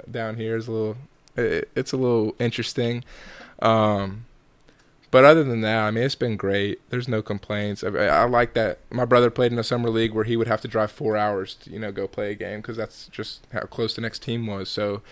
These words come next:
I mean, I think the furthest drive we've had so far is, like, an hour. So I can't really complain about that. Um, like I said, it's just one of the most beautiful places in America. So to be able to come up here for a summer, I'm just trying to enjoy it as much as I can.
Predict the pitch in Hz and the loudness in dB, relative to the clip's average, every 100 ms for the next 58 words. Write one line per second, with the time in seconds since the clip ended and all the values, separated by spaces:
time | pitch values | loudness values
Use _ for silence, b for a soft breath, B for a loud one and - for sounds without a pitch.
0 | b b b - 110 117 - - 117 107 | b b b -4 -2 -2 -4 0 0 0
1 | - 107 107 104 110 104 104 - 104 104 | 0 0 0 -4 -4 -6 -8 -4 -4 -4
2 | 101 104 101 101 101 113 - - 113 107 | -8 -10 -10 -8 -8 -10 -16 -8 -6 -4
3 | 113 90 110 104 113 107 104 104 - 107 | -4 -4 -6 -8 -6 -6 -2 -4 -4 -2
4 | 104 107 - 101 101 98 98 98 - b | -2 -2 -6 -10 -8 -8 -8 -12 -20 b
5 | b b b b 113 113 110 110 110 98 | b b b b -4 -2 0 -2 -2 -4
6 | 104 - 110 110 107 - 110 107 113 110 | -8 -8 -6 -4 -6 -4 -6 -6 -8 -6
7 | 107 - 107 104 101 110 - 104 104 - | -6 -6 -8 -6 -4 -6 -6 -8 -8 -6
8 | 101 101 - _ _ 156 - _ - - | -8 -8 -12 _ _ -20 -20 _ -20 -20
9 | - - - 113 113 110 107 - 113 101 | -20 -14 -2 2 4 2 0 -2 -2 -2
10 | 123 113 - 104 - 113 113 104 110 - | -2 -4 -2 -6 -6 -8 -6 -8 -8 -10
11 | 113 107 - 110 113 110 110 110 110 - | -8 -8 -6 -8 -4 -4 -4 -6 -8 -8
12 | 123 107 120 120 120 | -10 -8 -8 -8 -10